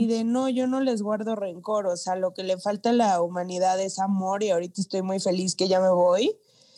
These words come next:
Speaker 2: porque en el mundo en el que voy hay muchas croquetas". Y nada más decía
Speaker 1: Sí.
Speaker 2: como, "Muchas croquetas, muchas croquetas", y que movía su cola
Speaker 1: Güey,
Speaker 2: cabrón y así.
Speaker 1: es,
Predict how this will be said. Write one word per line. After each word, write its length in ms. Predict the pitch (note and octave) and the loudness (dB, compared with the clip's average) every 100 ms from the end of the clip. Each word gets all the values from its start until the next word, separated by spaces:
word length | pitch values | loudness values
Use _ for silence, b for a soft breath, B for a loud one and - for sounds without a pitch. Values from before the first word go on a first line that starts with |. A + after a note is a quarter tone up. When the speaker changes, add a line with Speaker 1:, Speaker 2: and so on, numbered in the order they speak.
| _ _ | _ _
Speaker 2:
porque 300 | - G3+ G3 | 2 2 4
en 100 | G3+ | 6
el 140 | G3+ G3 | 6 6
mundo 300 | G3+ G#3 G#3+ | 6 6 6
en 120 | A3+ | 6
el 140 | F#3+ | 4
que 140 | - F3+ | 2 2
voy 340 | F#3 F#3+ G3+ | 4 4 4
hay 160 | G3 G#3+ | 2 4
muchas 420 | A3 A3+ A3+ A3+ | 4 4 2 -2
croquetas". 840 | - F#3 F3+ F3 - - - - _ _ | 0 -2 0 -2 -2 -6 -8 -14 _ _
Y 180 | - A3+ | 4 6
nada 200 | G#3+ A#3 | 8 10
más 160 | - - | 8 8
decía 240 | G#3+ A#3+ | 8 6
Speaker 1:
Sí. 60 | - | 6
Speaker 2:
como, 260 | A#3+ B3+ | 4 6
"Muchas 380 | B3 C#4 D#4+ D#4+ | 6 6 2 0
croquetas, 560 | C#4+ A#3 G#3 G#3 G#3+ G#3 | 2 2 2 0 2 2
muchas 340 | A#3 - C#4 | 2 2 2
croquetas", 500 | C#4 G3 G3 F#3 F#3 | 2 0 0 0 0
y 60 | F3 | -2
que 120 | F3 | -2
movía 340 | F#3 F#3 F#3+ | 0 2 2
su 140 | G#3 A3+ | 2 0
cola 220 | G3+ G3+ | 2 4
Speaker 1:
Güey, 100 | C#4+ | 6
Speaker 2:
cabrón 400 | C4+ - E3+ F3 | 8 6 4 0
y 80 | F3+ | -2
así. 120 | F#3 A#3+ | 2 6
Speaker 1:
es, 500 | C4 C4 - - | 6 6 0 -12